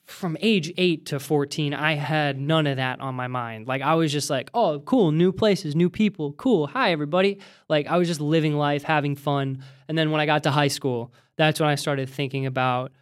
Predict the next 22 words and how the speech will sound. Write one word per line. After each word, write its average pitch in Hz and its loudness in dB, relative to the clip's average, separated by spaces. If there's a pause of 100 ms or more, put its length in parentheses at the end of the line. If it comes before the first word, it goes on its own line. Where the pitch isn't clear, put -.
(440)
"Okay, 143 0
what 135 2
do 135 0
I 131 0
wanna 127 -4
do 127 -4
and 123 -8
how 135 -2
do 131 0
I 131 -2
wanna, 135 -4 (220)
you 143 -4
know, 131 -2
leave 131 -4
a 127 -4
legacy 135 -2
behind?" 123 -8
'Cause 160 0
that's 202 -2
really 135 -2
what, 127 -8 (560)
um, 127 -4